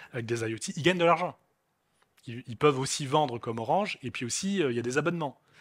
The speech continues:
Donc, eux, leur objectif de, euh, de, de croissance,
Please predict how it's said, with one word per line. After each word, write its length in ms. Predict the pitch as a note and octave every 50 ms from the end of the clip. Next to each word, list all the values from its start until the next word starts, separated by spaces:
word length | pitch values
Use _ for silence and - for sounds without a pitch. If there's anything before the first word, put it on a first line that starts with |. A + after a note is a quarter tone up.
| - - - _ _ _
Donc, 340 | B2+ C3 F3+ F3+ E3 D3 -
eux, 80 | G#3 G#3
leur 140 | F#3 E3+
objectif 640 | C#3+ C#3+ B2+ B2 B2+ A#2 - - F#3+ F#3 D#3+ C#3 - C3
de, 480 | A#2+ A#2 A2+ G#2+ G#2 G#2 G#2 G2+ G2 G2 _ - - - - - _ -
euh, 180 | A#2+ G#2+ G#2+ G#2
de, 500 | G2+ G#2+ G2+ G2 G2 F#2+ G2+ F#2+ F#2 F#2 _ _ _ - - - - - _ -
de 340 | - C#3+ B2 A2 G2+ F#2+ -
croissance, 680 | - - C#3 B2+ - - G3 A#3+ B3+ - - - -